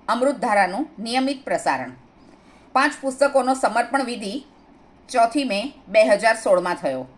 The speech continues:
તેમની કેટલીક રચનાઓ કવિતા, ઝળહળિયા, ઝરમર, સંવાદ,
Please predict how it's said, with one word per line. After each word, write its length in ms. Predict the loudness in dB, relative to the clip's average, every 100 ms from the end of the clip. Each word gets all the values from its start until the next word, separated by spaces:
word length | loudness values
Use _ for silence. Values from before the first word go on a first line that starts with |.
| -20 _ -20 -20 _ -6
તેમની 240 | -4 -2
કેટલીક 340 | -4 -4 -4
રચનાઓ 540 | 0 -2 0 -2 0 -2 -8 -8
કવિતા, 560 | 0 0 0 -2 -2 -6 -16 _ _ -10
ઝળહળિયા, 680 | 0 2 4 2 2 0 -2 -10 -20 -20 -12
ઝરમર, 480 | -2 0 0 -2 -2 -4 -16 -20 -20 -8
સંવાદ, 580 | -2 0 2 2 2 -2